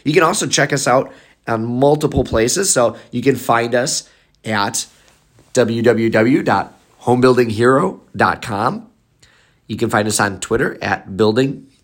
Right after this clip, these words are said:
underscore hero. We have an Instagram account as well, at Home Building Hero as well. So find us and check us out.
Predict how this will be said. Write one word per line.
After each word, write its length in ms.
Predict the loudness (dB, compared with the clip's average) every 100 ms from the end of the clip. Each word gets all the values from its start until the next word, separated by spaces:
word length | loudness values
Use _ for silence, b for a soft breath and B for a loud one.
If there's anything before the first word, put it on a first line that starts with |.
| _ -8
underscore 440 | -4 -2 0 -2
hero. 520 | -2 -2 -2 -2 -6 -16 _ _ -20 b b b b b _
We 220 | -6 -2
have 200 | 0 0
an 80 | 0
Instagram 560 | 0 0 0 0 0 0
account 300 | 0 0 0
as 100 | 0
well, 240 | 0 0
at 240 | 0 0 0
Home 240 | -4 -2
Building 320 | 0 0 -4
Hero 460 | -2 2 2 0 -4
as 240 | -4 -4 -4
well. 300 | -4 -4 -6
So 380 | 0 0 0 B B B
find 300 | _ -2 0
us 240 | 0 -2 -4
and 380 | -2 0 -2 -2
check 240 | -4 -2
us 140 | -2 0
out. 320 | 0 -2